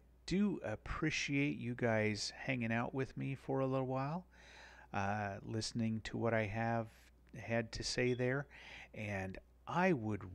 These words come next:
really appreciate your feedback. Uh, so if you've got any additional thoughts or any oppositional thoughts, I would be delighted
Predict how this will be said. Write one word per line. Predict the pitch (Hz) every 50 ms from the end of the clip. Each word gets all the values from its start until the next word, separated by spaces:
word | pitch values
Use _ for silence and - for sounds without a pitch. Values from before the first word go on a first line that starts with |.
| 92
really | 104 117 139 147 131 123 113 98
appreciate | 98 - - - 113 104 - - - 101 90 90 90 - - -
your | 101 101 98 98 95
feedback. | - - - 95 92 90 - - 85 - - - - - - - - - -
Uh, | 101 92 90 87 90 - 87 87
so | - - - - 107 95 95 95 98 -
if | 98 - - -
you've | 98 95 95 -
got | - 123 117 110 110 - - - - - - - - - - -
any | - 131 123 120 113 107 104 107 - - - -
additional | 98 95 127 147 139 - - 147 135 131
thoughts | - - 139 131 131 135 135 - - -
or | 104 87 85 85 87 90 - -
any | 101 98 95 95 92 90 90 90 87 87 87 - - - -
oppositional | - 175 185 - - - 85 90 104 123 123 - - 156 143 127 - -
thoughts, | 139 131 131 131 - - - - -
I | - 110 104
would | 101 98 101 95 92 98 101
be | 104 92 92 90 85 - - - - - - - - - - - - -
delighted | 104 98 95 95 98 98 101 95 92 92 90